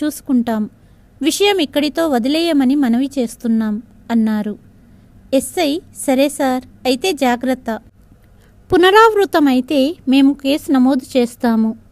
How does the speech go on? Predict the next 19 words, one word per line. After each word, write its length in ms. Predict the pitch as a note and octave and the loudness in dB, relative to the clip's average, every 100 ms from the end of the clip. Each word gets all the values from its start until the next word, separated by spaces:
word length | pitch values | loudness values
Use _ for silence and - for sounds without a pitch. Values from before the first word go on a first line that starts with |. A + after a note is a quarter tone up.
| - | -2
మేము 280 | C4 C#4+ D4 | 2 4 4
మీకు 520 | C4+ B3 - B3 C#4+ - - _ - - | 2 0 -2 -4 -4 -10 -20 _ -2 2
కౌన్సెలింగ్ 520 | F#4+ A#4+ A#4 A4+ A4+ | 2 2 4 4 2
సెంటర్ 420 | - E4 E4 F4+ | -2 -2 0 -2
వివరాలు 500 | D#4 C4 C4+ C#4 C4+ | 0 0 0 0 0
అందిస్తాము. 800 | F4+ B3 C4 - C#4 B3 A3+ A3+ - - | 2 0 0 -4 -4 -2 -2 -6 -12 -2
దయచేసి 640 | B3 C4 C4+ E4 G4+ G#4 | 0 2 0 -4 -4 -2
ఆమెను 320 | G4 D#4 D4 C#4+ | -2 0 -2 -2
కొన్ని 280 | C#4 B3+ | -2 0
వారాల 440 | B3+ A3+ A#3+ D#4 D#4 | 0 -2 -2 -2 -4
పాటు 540 | D4 A#3 A3 C4+ C4+ - _ - _ - | -4 -6 -4 -4 -4 -8 _ -20 _ -4
అక్కడికి 380 | D#4 G#4 G4 E4 | -2 0 -2 -4
తీసుకెళ్ళండి," 880 | E4+ G4+ - F#4+ E4+ E4 D#4+ E4 E4+ _ - | -4 -4 -2 -2 0 0 0 -2 -4 _ -4
అన్నారు. 440 | A3+ A3 A3 A3 A3+ - - _ _ - _ - - | -2 0 -2 -6 -8 -16 -20 _ _ -20 _ -20 -20
శేఖర్ 560 | - D#4 C#4 C#4 D4 D4 | -4 2 2 2 -2 -2
సరే 600 | - - - D#4+ F#4 G#4 | -8 -10 -2 0 2 0
అని 200 | E4+ E4+ | 0 -2
వివరాలు 480 | D4 B3 C#4 E4 F4 | 0 -2 0 -2 -2
తీసుకొని 680 | - C4 B3+ - B3+ D4 | -2 -4 -4 -4 0 2